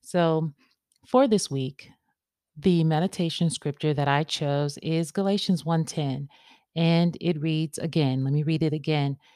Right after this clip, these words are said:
and this is from the New Living Translation. "Obviously, I'm not trying to win the approval of people, but God. If pleasing people were my goal, I would not be Christ's servant."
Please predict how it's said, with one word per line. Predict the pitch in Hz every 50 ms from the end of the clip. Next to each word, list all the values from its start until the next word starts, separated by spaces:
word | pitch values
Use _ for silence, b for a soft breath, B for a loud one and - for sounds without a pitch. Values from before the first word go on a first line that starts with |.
| b b b b -
and | - 160 156 156 151 143 156
this | 147 196 190 - 196
is | 175
from | - - 170 165 160
the | 156 151 151
New | 147 151 165
Living | 156 156 151 147 156 147 143
Translation. | 139 - 143 135 131 - 143 135 135 131 - 135 131 131 120 b b b b b b b b b -
"Obviously, | 196 202 208 180 170 147 139 - - - 147 139 139 - -
I'm | - 160 156 147 147
not | 147 147 156 170
trying | - - - 185 185 196 196
to | - 214
win | 185 165 160 156 160
the | 147 160
approval | 165 160 - - - 151 139 131 151 151 139
of | 135 - -
people, | - - 226 214 - - 143 147
but | 143 - 143 127 - _ -
God. | - 156 147 143 123 127 131 143 - _ b b b b b b -
If | 165 139 - -
pleasing | - 165 160 160 - - 143 143 135
people | - - - 247 247 - - 151 147 143
were | 147 147 151
my | 156 156 156 147 139
goal, | 135 143 - 196 202 185 156 147 143 143 143 160 - -
I | - 147 147
would | 143 156 - -
not | 160 143 147 147 143 143 143 147 - - 151 139
be | - 147 147 143 139 135 _
Christ's | - - - 151 147 147 143 - - - - _ _
servant." | - - - - 170 156 147 131 135 117 - - -